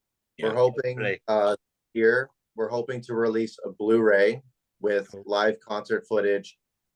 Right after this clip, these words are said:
Speaker 1: documentaries, and our music videos.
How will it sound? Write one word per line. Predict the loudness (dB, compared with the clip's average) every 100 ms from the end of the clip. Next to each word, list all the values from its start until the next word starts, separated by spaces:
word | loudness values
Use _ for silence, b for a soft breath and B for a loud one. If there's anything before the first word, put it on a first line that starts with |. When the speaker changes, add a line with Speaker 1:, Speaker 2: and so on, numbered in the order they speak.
| _
Speaker 1:
documentaries, | -4 -2 -4 -4 -6 -4 -4 -4 -10 -8
and | -4
our | -2
music | -2 -4 -4 -2
videos. | 2 4 4 2 -4